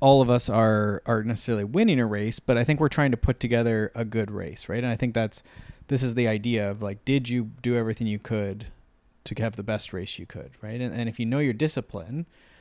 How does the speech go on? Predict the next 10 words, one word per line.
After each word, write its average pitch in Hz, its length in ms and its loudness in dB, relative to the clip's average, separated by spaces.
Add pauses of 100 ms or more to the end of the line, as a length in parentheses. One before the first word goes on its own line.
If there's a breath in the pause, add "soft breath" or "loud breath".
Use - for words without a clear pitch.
(140 soft breath)
then 127 140 0
you, 127 180 0 (160)
you 247 180 -2
should 220 200 -4
have 151 120 4
an 131 80 0
idea 120 480 2
of 110 80 -2
what 110 160 -2
a, 107 380 -4